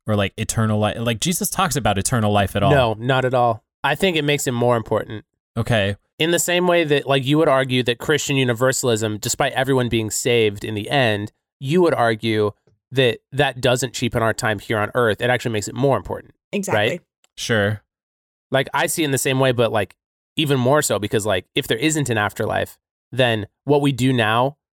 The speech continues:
Speaker 2: here on earth is really gonna affect generations to come and, like, matters even more because, like, we won't exist after the fact.
Speaker 3: Mm-hmm.
Speaker 1: Right.
Speaker 2: And, like, brings a whole, in my mind, it brings a whole nother perspective to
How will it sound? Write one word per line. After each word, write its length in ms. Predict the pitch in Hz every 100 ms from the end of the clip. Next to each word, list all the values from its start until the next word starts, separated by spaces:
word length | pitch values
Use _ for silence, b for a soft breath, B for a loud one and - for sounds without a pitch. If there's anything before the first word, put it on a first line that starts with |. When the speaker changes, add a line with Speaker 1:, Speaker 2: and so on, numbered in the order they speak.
| _ _
Speaker 2:
here 400 | - 139 127 135 _ _ _ _ _
on 140 | 120 120
earth 420 | 117 131 147 - _ _ _ _ -
is 160 | 135 117
really 240 | 139 143
gonna 160 | 127 120
affect 240 | 113 120
generations 420 | 123 113 107 110 -
to 60 |
come 200 | - 113
and, 80 | 107
like, 220 | 98 92 _ _ _ _ _
matters 280 | - 131 127
even 160 | 117 113
more 260 | 139 139
because, 240 | 113 113 107
like, 100 | 104
we 100 | 120
won't 200 | 113 107
exist 300 | 101 101 -
after 240 | 98 -
the 100 | -
fact. 400 | - - - _ _ 208
Speaker 3:
Mm-hmm. 220 | 185 185
Speaker 1:
Right. 360 | 113 101 92 - 113 _ -
Speaker 2:
And, 140 | 123
like, 140 | 123 117 -
brings 400 | 139 120 143 123
a 40 |
whole, 340 | - - 151 147
in 160 | 160
my 180 | 170 170
mind, 280 | 180 127 120
it 80 | 127
brings 180 | 151 120
a 40 |
whole 320 | - 143 139
nother 500 | 127 117 113 117 110 - _ _
perspective 580 | - 131 - 110 117 101
to 420 | - 117 107 104